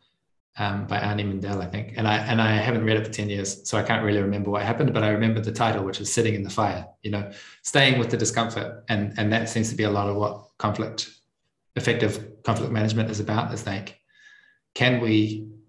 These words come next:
stay together? Can we, can we stay in relationship even when it's tense, even when it's uncomfortable, even when someone's triggered or, um, upset, or even when it feels like there's a divergence or a clash?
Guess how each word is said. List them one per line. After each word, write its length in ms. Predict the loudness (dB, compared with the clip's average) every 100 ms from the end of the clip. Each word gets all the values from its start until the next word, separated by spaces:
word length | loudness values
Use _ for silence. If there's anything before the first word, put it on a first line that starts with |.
| _ _ _
stay 360 | -2 4 4
together? 380 | 4 2 0 0
Can 220 | 0 0
we, 300 | 2 0 -2
can 160 | -4 0
we 100 | 0
stay 240 | 2 4
in 100 | 6
relationship 680 | 6 4 4 0 -2 -4 -10 -20 _
even 240 | 2 4 4
when 160 | 2
it's 100 | 0
tense, 320 | -2 -4 -2
even 180 | -2 0
when 100 | 0
it's 100 | 0
uncomfortable, 760 | -2 0 0 0 -2 -4 -6 -12 -20 _
even 240 | 0 2 4
when 120 | 4
someone's 340 | 2 0 0
triggered 440 | 0 0 2 -2 -2
or, 380 | -4 -4 -8 -14 _ -8
um, 600 | -6 -4 -6 -8 -10 -14 _ _ _ _ _ _ _ -6
upset, 600 | -2 2 6 6 4 0
or 400 | -2 -2 -4 -6 -10 -20 _ 2
even 240 | 4 6
when 120 | 4
it 140 | 2 4
feels 240 | 4 4
like 240 | 2 -2
there's 160 | -4 -4
a 80 | -4
divergence 560 | -2 0 0 0 -4
or 60 | -6
a 80 | -4
clash? 400 | 0 0 0